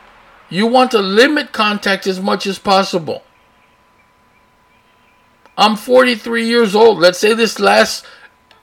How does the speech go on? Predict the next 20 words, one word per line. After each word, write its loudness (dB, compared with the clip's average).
you -6
know, -2
at -2
the 4
most 2
this -4
lasts 4
for -2
the 2
remainder 2
of 0
the -2
year. 2
It -4
lasts 0
for -4
an -4
entire -2
calendar 2
year. 0